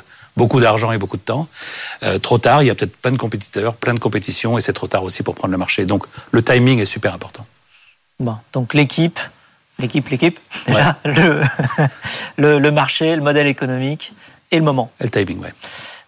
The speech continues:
Speaker 2: C'est qu'il y a une très belle citation de Victor Hugo que j'adore, qui dit, euh, que rien n'est plus puissant qu'une idée dont le temps est venu.
Speaker 1: Voilà.
Speaker 2: Et en fait, ça dit bien que, euh, les idées sont là et qu'elles ont leur moment et que c'est le moment où il faut les développer.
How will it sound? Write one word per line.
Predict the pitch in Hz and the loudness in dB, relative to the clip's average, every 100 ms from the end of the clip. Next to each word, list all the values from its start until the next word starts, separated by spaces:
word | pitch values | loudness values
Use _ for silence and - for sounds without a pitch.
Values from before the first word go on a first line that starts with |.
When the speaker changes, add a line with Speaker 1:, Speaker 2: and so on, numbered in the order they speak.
| - | -10
Speaker 2:
C'est | 127 | -8
qu'il | - 113 | -6 -6
y | |
a | |
une | 110 | -6
très | 107 135 | -4 -2
belle | 127 120 | 0 -2
citation | - 127 - 123 | -2 -4 -2 -4
de | |
Victor | 117 113 120 | -4 -6 -4
Hugo | 117 123 | 0 0
que | |
j'adore, | 117 127 131 131 | 2 4 4 2
qui | 127 117 | -2 -6
dit, | 117 127 117 | -6 -4 -2
euh, | 110 | -2
que | 101 - | -2 -2
rien | 120 135 | 2 2
n'est | 127 | 2
plus | - | -2
puissant | 139 147 - | -4 -2 -2
qu'une | 135 - 123 | -4 -2 0
idée | 123 | 2
dont | 131 117 | 2 2
le | 113 | 0
temps | 160 | 0
est | 135 | 2
venu. | 120 120 131 156 - - - | 2 0 -2 -4 -10 -6 -2
Speaker 1:
Voilà. | 101 - - | 0 -2 -6
Speaker 2:
Et | |
en | 120 | -6
fait, | - 127 | -2 -2
ça | - 110 | -2 -2
dit | 110 120 | 0 2
bien | 123 135 143 | 4 2 2
que, | 135 | 2
euh, | 135 131 117 110 | 2 4 2 2
les | 120 123 | 2 2
idées | 135 147 | 4 4
sont | - 135 | 4 4
là | 127 151 - | 4 2 0
et | 135 117 | 0 0
qu'elles | - 131 120 120 | 0 -2 0 2
ont | 160 | 4
leur | 156 135 | 6 6
moment | 143 147 160 - | 6 6 4 2
et | |
que | 131 | -2
c'est | - | -2
le | 135 | -2
moment | 135 143 | 0 0
où | 143 | 0
il | |
faut | 123 139 | -2 -2
les | |
développer. | 127 127 127 123 | 0 2 0 0